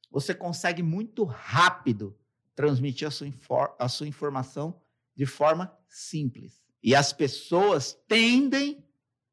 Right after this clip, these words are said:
a acreditar no que é simples, porque as pessoas entendem.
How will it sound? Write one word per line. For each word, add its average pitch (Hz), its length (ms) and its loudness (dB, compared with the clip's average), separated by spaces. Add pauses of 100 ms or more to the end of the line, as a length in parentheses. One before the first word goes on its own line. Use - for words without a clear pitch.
(480)
a 143 160 6
acreditar 143 920 0
no 156 160 -6
que 160 160 -6
é 175 80 -2
simples, 135 800 -14 (480)
porque 113 220 -6
as 120 120 -2
pessoas 135 460 -10
entendem. 131 840 -4